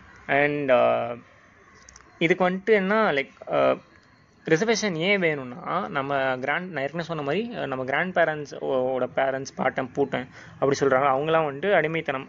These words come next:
அடிமையாக்கப்பட்டிருக்காங்க. அடிமைனா அவங்கள தீண்டாத மாதிரி வச்சு, ஆ, பிராமின்ஸ்டிக் ஐடியாலஜிஸ் தான் வந்துட்டு கெத்து, அவங்களோட இதுதான் பண்ணணும் அப்படின்னு சொல்லிட்டு சொல்றாங்க. லைக், இது மனுநீதியிலே இருக்கு அப்படின்னு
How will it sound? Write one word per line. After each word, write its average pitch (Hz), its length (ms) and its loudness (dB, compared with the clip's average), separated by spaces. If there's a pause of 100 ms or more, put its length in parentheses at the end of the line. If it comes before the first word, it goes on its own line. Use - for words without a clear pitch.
அடிமையாக்கப்பட்டிருக்காங்க. 147 1080 -2
அடிமைனா 165 440 0 (520)
அவங்கள 160 240 4
தீண்டாத 165 580 2
மாதிரி 156 200 -4
வச்சு, 180 580 0
ஆ, - 140 -4
பிராமின்ஸ்டிக் 143 720 -2
ஐடியாலஜிஸ் 135 540 2
தான் 135 240 0
வந்துட்டு 127 140 -4
கெத்து, 127 560 -6 (240)
அவங்களோட 147 380 6
இதுதான் 139 300 2 (100)
பண்ணணும் 131 140 -6
அப்படின்னு 127 340 -6
சொல்லிட்டு 135 180 -4
சொல்றாங்க. 123 240 -6 (640)
லைக், 143 240 0
இது 143 220 0
மனுநீதியிலே 151 520 0
இருக்கு 135 340 0
அப்படின்னு 123 100 -2